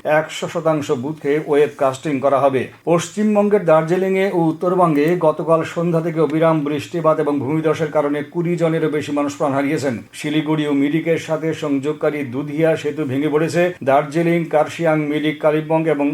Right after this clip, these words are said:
সিকিম জুড়ে সড়ক যোগাযোগ ব্যাহত হয়েছে। রাষ্ট্রপতি দ্রৌপদী মুর্মু, উপরাষ্ট্রপতি সি পি রাধাকৃষ্ণন এবং প্রধানমন্ত্রী নরেন্দ্র মোদী পশ্চিমবঙ্গের দার্জিলিংয়ে এক সেতু দুর্ঘটনায় প্রাণহানির ঘটনায় শোক প্রকাশ করেছেন।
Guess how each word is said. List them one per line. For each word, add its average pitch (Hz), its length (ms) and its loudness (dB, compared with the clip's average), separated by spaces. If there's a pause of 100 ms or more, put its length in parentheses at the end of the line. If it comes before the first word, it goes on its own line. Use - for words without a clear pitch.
সিকিম 180 460 -2 (100)
জুড়ে 151 340 0
সড়ক 147 380 0
যোগাযোগ 143 360 2
ব্যাহত 135 260 0
হয়েছে। 143 320 2 (180)
রাষ্ট্রপতি 147 720 0
দ্রৌপদী 151 500 0
মুর্মু, 156 320 0
উপরাষ্ট্রপতি 156 640 0
সি 156 200 -4
পি 156 200 -2
রাধাকৃষ্ণন 151 600 0
এবং 147 180 0 (160)
প্রধানমন্ত্রী 156 500 0
নরেন্দ্র 156 340 0
মোদী 147 320 0
পশ্চিমবঙ্গের 151 680 -2
দার্জিলিংয়ে 151 600 2
এক 143 80 -2
সেতু 156 280 -2
দুর্ঘটনায় 156 680 0 (100)
প্রাণহানির 160 560 2
ঘটনায় 156 440 -2
শোক 143 220 -2
প্রকাশ 143 280 2
করেছেন। 143 360 0